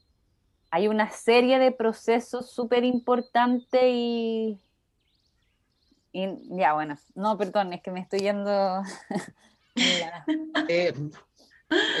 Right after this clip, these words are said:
Speaker 2: sí,
Speaker 1: vamos
Speaker 2: te
Speaker 1: a
Speaker 2: estás
Speaker 1: cortar eso.
Speaker 2: transformando, estás, estás, estás
Speaker 1: Sí.
Speaker 2: haciendo lo que eres. Es que eso es lo que hacen los astrólogos, lo que hacemos. Nos vamos en la volada y entonces decimos,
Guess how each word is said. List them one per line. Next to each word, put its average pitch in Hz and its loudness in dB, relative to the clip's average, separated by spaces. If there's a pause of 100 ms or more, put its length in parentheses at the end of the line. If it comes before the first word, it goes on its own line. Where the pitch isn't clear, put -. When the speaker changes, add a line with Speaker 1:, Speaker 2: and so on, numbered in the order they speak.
(100)
Speaker 2:
sí, 180 6
Speaker 1:
vamos 294 4
Speaker 2:
te 185 2
Speaker 1:
a - 4
Speaker 2:
estás - -
Speaker 1:
cortar 180 0
eso. 170 0
Speaker 2:
transformando, 233 2
estás, 262 -2
estás, 240 -2
estás 233 -4
Speaker 1:
Sí. 180 -4
Speaker 2:
haciendo 277 2
lo 226 4
que 330 -4
eres. 220 -2 (320)
Es 156 -6
que - -2
eso 294 -4
es 277 -6
lo 233 2
que 208 4
hacen 226 -2
los 202 0
astrólogos, 175 0
lo 160 0
que 160 -4
hacemos. 147 -4
Nos 151 -4
vamos 233 -2
en 196 -2
la 170 2
volada 226 0
y 185 2
entonces 208 -2
decimos, 208 -4